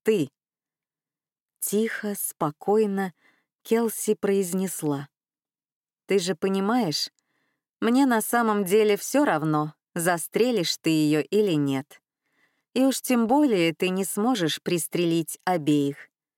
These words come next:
К тому времени, как ты убьёшь мою мать, я уже преодолею ступеньки и сбегу.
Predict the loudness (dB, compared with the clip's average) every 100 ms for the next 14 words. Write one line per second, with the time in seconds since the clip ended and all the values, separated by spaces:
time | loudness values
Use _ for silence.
0 | _ _ _ _ _ -2 4 4 4 4
1 | 4 2 0 -2 -2 0 2 2 0 0
2 | 0 0 -2 0 0 0 -2 -6 -12 _
3 | _ _ _ _ 0 2 4 2 2 2
4 | 2 2 2 2 2 2 0 -2 -4 -2
5 | 0 2 2 0 -2 -2 0 0 0 -2
6 | 0 0 -2